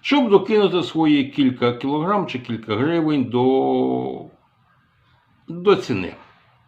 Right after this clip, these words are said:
питання. Але ж питання,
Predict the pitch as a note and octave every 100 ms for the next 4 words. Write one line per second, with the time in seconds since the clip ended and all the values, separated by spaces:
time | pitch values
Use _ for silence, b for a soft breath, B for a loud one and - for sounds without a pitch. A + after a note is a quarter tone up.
0 | _ _ _ _ - - E2+ - - _
1 | _ _ b b b b b b b b
2 | _ _ _ _ - C3+ D#3 E3 - -
3 | _ _ _ _ D#3+ - G#3 G3 F#3 F3